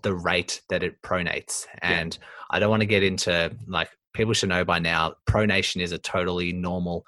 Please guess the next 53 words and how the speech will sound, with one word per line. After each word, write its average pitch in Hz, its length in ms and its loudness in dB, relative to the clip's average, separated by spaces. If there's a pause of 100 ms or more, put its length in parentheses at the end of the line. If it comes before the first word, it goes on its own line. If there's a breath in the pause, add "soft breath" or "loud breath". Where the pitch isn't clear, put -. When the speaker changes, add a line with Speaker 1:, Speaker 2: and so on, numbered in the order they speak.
(240 loud breath)
Speaker 1:
action 90 380 -2
that 85 100 -4
the - 60 -8
foot - 260 -6
takes 95 320 0
when 107 120 2
it, 85 60 -2
Speaker 2:
Yes. - 200 -10
Speaker 1:
when 98 160 -2
you 90 120 -2
run. 85 360 0 (220 loud breath)
And 87 200 0
so - 120 4
Speaker 2:
You 87 140 2
Speaker 1:
your 101 120 4
Speaker 2:
need 135 60 4
to 131 80 2
Speaker 1:
foot 123 100 6
Speaker 2:
do 131 60 8
that. 117 60 6
Speaker 1:
should 139 200 8
be 98 120 4
pronating. 82 540 0
We 90 100 0
don't 107 180 2
wanna 107 160 4
eliminate 95 380 4
Speaker 2:
Yes. - 120 -6
Speaker 1:
pronation, 87 560 -2 (180)
<laughs> 104 160 0 (220 loud breath)
Speaker 2:
Right. 127 160 2
Speaker 1:
but - 380 4 (320)
the 92 100 4
rate 95 540 2
that 90 260 0
it 80 140 -2 (120)
r-, 90 200 -8
it 87 160 -4 (200)
rotates, 95 480 -2
it 82 100 -6
kinda 87 280 2
whips - 540 -2
the, 85 320 0
Speaker 2:
Right. 123 340 -2
Speaker 1:
the, 82 180 -4 (300)
the - 240 -4
ankle 87 300 -4
in 92 320 2
when 87 180 -2
you 85 100 -2
do 98 200 2
Speaker 2:
Mm-hmm. 101 80 4
Speaker 1:
run. 82 260 0